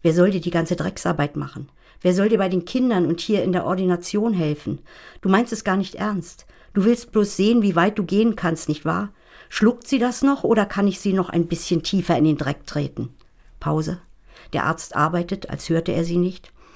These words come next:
Sie schaut ihm eine Weile zu, dann sagt sie leise: „Ich bin auch müde. Ich hab zwei behinderte Kinder, Carly und dich. Du bist das Mühsamere.“ Er schaut zu ihr hoch. Nach einer Pause sagt er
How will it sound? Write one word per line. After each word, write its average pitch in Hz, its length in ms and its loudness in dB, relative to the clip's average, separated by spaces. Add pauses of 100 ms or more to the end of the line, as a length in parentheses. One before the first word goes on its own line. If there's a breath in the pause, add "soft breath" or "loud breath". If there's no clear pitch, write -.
(260 soft breath)
Sie - 140 -2
schaut 220 280 2
ihm 196 120 -2
eine 156 200 2
Weile 160 260 2
zu, - 280 -6
dann 160 220 2
sagt 156 240 -6
sie 151 100 -4
leise: 160 480 -2 (520 soft breath)
„Ich - 160 -4
bin - 140 -4
auch 139 220 -8
müde. 143 340 4 (260)
Ich - 140 -12
hab 175 140 -4
zwei 175 240 2
behinderte 170 480 0
Kinder, 151 420 -4 (380 soft breath)
Carly 170 360 2
und 180 200 -2
dich. - 300 -8 (600 soft breath)
Du 139 120 0
bist 151 240 -4
das - 120 -2
Mühsamere.“ 139 680 2 (680)
Er - 80 -8
schaut 147 280 -2
zu - 100 -4
ihr - 200 -2
hoch. 185 320 0 (340 loud breath)
Nach 143 120 -2
einer 143 200 2
Pause 160 400 0
sagt 156 300 -2
er 156 160 -2